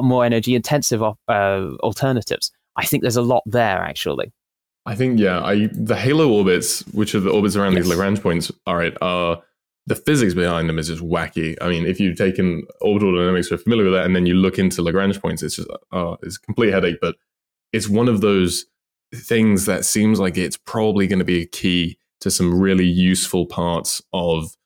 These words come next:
Speaker 2: mm, reliably and, and sustainably moving missions to other planets, uh, to the moon, to Mars,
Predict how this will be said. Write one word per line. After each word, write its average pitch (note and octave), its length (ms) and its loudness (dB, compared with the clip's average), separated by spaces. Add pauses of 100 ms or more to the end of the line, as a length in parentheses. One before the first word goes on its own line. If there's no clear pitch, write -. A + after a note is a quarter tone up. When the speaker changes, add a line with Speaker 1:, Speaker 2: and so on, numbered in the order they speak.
(300)
Speaker 2:
mm, F2+ 360 2
reliably F2+ 920 2
and, E2+ 360 -2
and E2+ 200 -4
sustainably F2 600 0
moving E2+ 560 0
missions E2+ 500 -4
to E2+ 200 -2
other E2 120 -4
planets, E2 600 -8
uh, E2 220 -6
to - 140 -6
the E2 60 -2
moon, D#2+ 300 -2
to E2+ 120 -6
Mars, E2 440 -4